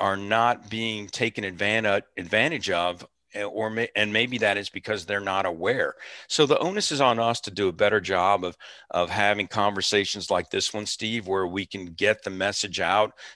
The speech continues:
uh, via your podcast, uh, and also through other marketing mechanisms at R M A. But my biggest objective would be understand that R M A is a partner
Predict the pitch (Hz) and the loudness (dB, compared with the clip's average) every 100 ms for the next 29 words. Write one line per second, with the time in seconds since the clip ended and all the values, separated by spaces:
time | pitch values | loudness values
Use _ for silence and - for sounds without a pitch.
0 | - 85 80 92 104 90 95 - 92 95 | -8 -6 -6 -4 -2 -2 -4 -2 0 0
1 | 85 107 101 104 - - 90 85 82 95 | 0 0 2 2 -2 -6 -8 -6 -4 0
2 | 95 104 - 101 92 87 - - - 101 | 2 4 2 2 0 -2 -8 -16 -8 4
3 | 107 104 92 90 107 - 95 85 85 - | 4 4 2 2 2 0 -6 -4 -6 -4
4 | 87 82 87 82 - - 92 - 95 92 | -6 -6 -8 -8 -10 -4 -4 -2 -2 -2
5 | 87 85 101 90 - - - _ - 101 | -2 -2 0 0 -2 -14 -18 _ 2 2
6 | 87 _ 113 107 156 151 127 92 101 110 | 2 _ -2 0 0 -2 -4 -4 2 2
7 | - 104 85 92 80 95 92 - - - | 2 -6 -6 -8 -6 -6 -8 -12 -20 -20
8 | _ 120 131 143 - - 120 120 110 87 | _ -4 0 0 2 2 4 4 2 0
9 | 95 95 95 - 107 113 107 104 98 90 | 2 2 2 4 6 6 4 4 4 -2
10 | - - 104 107 95 82 | -6 0 2 2 -2 -10